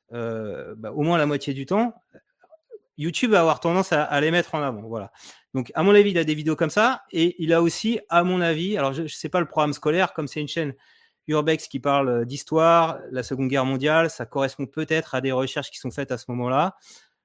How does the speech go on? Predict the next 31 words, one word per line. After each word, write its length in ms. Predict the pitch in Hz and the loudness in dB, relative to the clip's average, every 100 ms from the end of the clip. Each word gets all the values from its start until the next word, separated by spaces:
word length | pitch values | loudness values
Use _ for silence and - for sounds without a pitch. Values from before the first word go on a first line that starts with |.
| _ 127 | _ -2
Euh, 160 | 120 | -2
peut-être, 540 | 117 143 160 156 - 127 | -2 -2 0 -2 0 0
euh, 300 | 123 120 117 | 2 2 0
je 100 | 120 | -4
sais 120 | - | -6
pas, 200 | 135 139 | -2 -2
des, 120 | 135 - 139 | -4 -6 -4
en, 140 | 147 | -2
en 100 | 151 | -2
tout 80 | - | 2
cas, 120 | 226 | 4
voilà, 180 | 175 131 | 6 6
on 40 | |
voit 120 | 127 185 | 4 2
qu'il 160 | 165 | 0
y 20 | |
a 20 | 151 | 0
une 60 | |
tendance 460 | 139 151 185 220 - | 0 2 2 0 -2
et 480 | 151 139 135 135 135 | -2 2 4 2 0
c'est 160 | - | -2
marrant, 300 | 139 135 160 | 0 2 2
là, 140 | 180 165 | 2 2
ça 160 | 131 | 0
remonte 380 | 123 135 151 156 | 0 2 0 -2
aussi 260 | 131 - 156 | -6 -8 -10
sur, 260 | - 127 | -6 -6
sur 160 | 127 131 | -6 -8
cette 200 | - 127 | -6 -4
année, 200 | 127 175 | -2 0
mais 220 | 165 143 | 0 -2